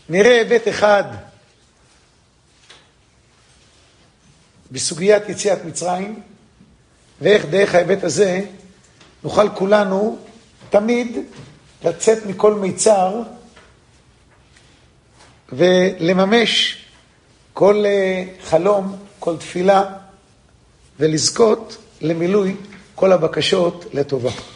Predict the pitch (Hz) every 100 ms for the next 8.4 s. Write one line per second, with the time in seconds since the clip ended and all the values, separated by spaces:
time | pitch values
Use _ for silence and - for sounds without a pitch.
0 | - _ - - - - - - - -
1 | - - - 175 185 - 240 220 220 208
2 | 196 196 196 202 190 190 135 - - _
3 | _ _ _ _ - 294 285 - 269 269
4 | 254 - 247 254 262 262 240 247 233 220
5 | 240 233 226 226 226 226 220 160 - -
6 | _ _ _ _ _ _ - - - 170
7 | 240 247 233 240 240 - 226 240 233 202
8 | - 240 262 214